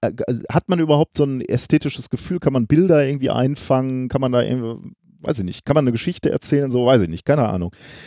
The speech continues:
Und dann hab ich am nächsten Tag, äh, ergab sich es, dass mein, mein Chef mir etwas geschenkt hatte, nämlich diese,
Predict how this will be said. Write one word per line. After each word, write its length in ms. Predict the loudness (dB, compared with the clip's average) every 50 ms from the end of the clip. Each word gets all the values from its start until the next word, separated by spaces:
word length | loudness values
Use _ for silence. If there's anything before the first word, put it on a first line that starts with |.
| -10 -2
Und 80 | 2 2
dann 140 | 4 6
hab 100 | 6 4
ich 160 | 4 2 -4 -8 -10 -8 -4
am 140 | -2 0 0
nächsten 260 | 2 0 0 -2 0
Tag, 240 | 0 0 0 0 -4 _ _ _ _ _ _ _
äh, 240 | 2 4 4 4 4
ergab 420 | 2 2 2 4 4 4 4 0
sich 260 | 0 -2 -2 -4 -4 -2
es, 240 | -2 0 0 2
dass 220 | 0 0 0 0 -2
mein, 380 | -2 -2 -2 -2 -2 -6 -6
mein 200 | -2 -2 -2 -2
Chef 300 | -2 -2 -4 -4 -4 -4
mir 440 | -4 0 2 4 4 4 4 2 0 -2
etwas 280 | -4 -4 -4 -6 -8
geschenkt 340 | -6 -4 -4 -4 -2 0 -2
hatte, 180 | -2 -2 -2 -6
nämlich 260 | -4 -4 -4 -6 -6
diese, 460 | -4 -4 0 2 4 4 6 4 2